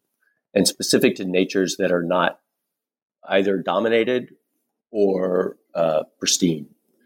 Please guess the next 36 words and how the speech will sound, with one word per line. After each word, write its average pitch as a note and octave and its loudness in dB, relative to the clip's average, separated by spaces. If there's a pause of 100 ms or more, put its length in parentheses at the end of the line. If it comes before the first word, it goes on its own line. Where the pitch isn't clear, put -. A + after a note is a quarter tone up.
(280)
right? F#2 2 (420)
Um, E2+ 0
so E2+ -2
anthropogenic F2 -2
natures. - -2 (800)
Um, C3 2 (100)
and D3 2 (140)
the D#3 -2
reason F#3+ -2
why C3 2
it A2+ -2
doesn't A#2 -2
make A2 0
me A2+ 2
s-, - -4 (120)
particularly A#2 0
hopeful, G3+ -2 (200)
uh, G#2 0
is G#2+ -8
because, A2 -2 (280)
um, F#2+ -2 (960)
this C3 2
was B2+ -4
a G2+ 2 (400)
company A#2 0
that F#2+ 0
actually A2+ 0
tried - 2
pretty A3+ -2
hard G2 -2
to F#2 -12
deal F2+ 0
with E2+ -4
its - -20
environmental D#2+ -6
problems. - -18